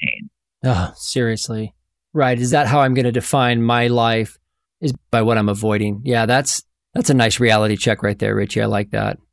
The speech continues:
Speaker 2: And this is, you know, I think this is probably a good place to start wrapping up here, which is, you know, tying it right back into, into the fear versus faith. I mean, I think living in terms of principles, if, if people are going to believe that somehow moving forward will happen when they don't feel afraid,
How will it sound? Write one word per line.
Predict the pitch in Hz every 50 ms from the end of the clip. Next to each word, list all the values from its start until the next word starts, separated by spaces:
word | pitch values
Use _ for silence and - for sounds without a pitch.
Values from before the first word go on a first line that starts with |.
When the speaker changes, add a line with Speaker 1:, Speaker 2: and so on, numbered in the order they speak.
| _ _ _ _ _ _ _ _ _
Speaker 2:
And | - 143 139
this | 156 175 - -
is, | 151 127 110 - - - - _ _ _ -
you | 147 120
know, | 113 110
I | - - 135
think | 127 - 160 131
this | 143 135 - -
is | 127 107
probably | - - 143 139 123 131 123
a | 113
good | 113 135 107
place | - - 131 127 113 -
to | - 113
start | - 131 123 117 98 - _ _
wrapping | 139 131 123 120 - 131 123 113
up | 120 113 -
here, | - 127 123
which | 117 120 120 - -
is, | 131 113 110 110 - - - _ _ _ _ _ _ _ _
you | - 160 139
know, | 123
tying | 120 - 147 143 135 123
it | 120
right | 120 123 120 104
back | 123 120 117 120 120 -
into, | 127 113 104 - - 123 110 107 107 107 -
into | - 135 120 117
the | 110 113
fear | - - 127 123 117
versus | 110 113 107 - - 110 - -
faith. | - 123 120 120 107 -
I | 120
mean, | 120 117
I | 113 113
think | - - 127 117 -
living | 131 127 127 135 127 135 123 117 113 113 110 - _ _ _ _ _ _ _ -
in | 143 120
terms | - 151 139 120
of | 117 -
principles, | - - 139 123 - 127 117 117 113 110
if, | 113 104 - - -
if | - 127 - -
people | - 147 143 139 135 123
are | 117 113
going | 107 131 123 120 120 117
to | - 117
believe | 110 117 113 123 127 131 123 110 107
that | 113 110 104 -
somehow | - - 127 117 98 123 117 113 110 110 110 - _ _ _ _ _ _
moving | - 127 131 127 123 120 113
forward | 101 - - 139 131 127 120 113
will | 110 107
happen | 98 - 127 120 117 - 113 113
when | 113 110
they | 110 110
don't | 107 120 117 107 -
feel | - 123 110
afraid, | 110 95 - - 120 113 110 104 104 104 107